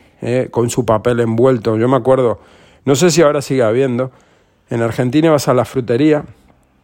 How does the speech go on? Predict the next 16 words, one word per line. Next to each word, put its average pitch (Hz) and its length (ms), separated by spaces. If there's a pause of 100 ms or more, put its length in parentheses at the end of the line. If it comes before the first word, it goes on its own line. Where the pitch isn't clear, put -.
(480)
y 127 100
las 113 120
manzanas 120 360
venían 120 220
en 113 80
cajón - 300
de 127 60
madera, 170 540 (200)
¿sí? 139 240
Un 143 80
cajón - 280
finito 117 400
de 110 60
estos 110 180
de 120 60
madera. 160 400